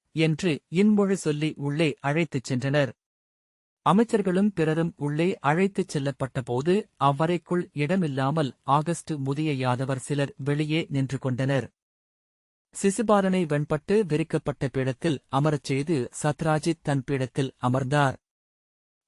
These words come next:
பிரசேனர் அருகே அமர அவருக்கு பின்னால் அந்தக குடிமூத்தார் எழுவர் அமர்ந்தனர். சிசுபாலனுக்கு அருகே சித்திரகர்ணன் அமர பின்னால் அமைச்சர்கள் அமர்ந்தனர். கருவூல அமைச்சர்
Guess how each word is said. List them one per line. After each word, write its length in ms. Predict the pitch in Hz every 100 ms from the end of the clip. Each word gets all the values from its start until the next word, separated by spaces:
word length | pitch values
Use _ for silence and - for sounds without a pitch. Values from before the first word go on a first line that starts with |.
| 175
பிரசேனர் 420 | 175 240 240 247
அருகே 540 | 147 147 156 170 131 -
அமர 360 | 143 170 180
அவருக்கு 460 | - 139 147 143 -
பின்னால் 400 | - 139 165 127 - -
அந்தக 400 | 160 170 165 196 -
குடிமூத்தார் 600 | 147 143 135 - 143 -
எழுவர் 460 | 139 139 143 143 -
அமர்ந்தனர். 560 | 135 139 131 139 143 - _ _ _ _ _ _ _ _ _ -
சிசுபாலனுக்கு 800 | 196 254 233 214 196 180 - 196
அருகே 520 | 147 143 156 190 156 -
சித்திரகர்ணன் 600 | 190 175 202 196 175 165 -
அமர 360 | 135 147 175 156
பின்னால் 440 | - 131 160 123 -
அமைச்சர்கள் 640 | 139 151 147 143 143 139 -
அமர்ந்தனர். 640 | 131 135 127 135 139 110 _ _ _ _ _ _ _ _ -
கருவூல 380 | 180 208 220 226
அமைச்சர் 520 | 208 131 143 - 165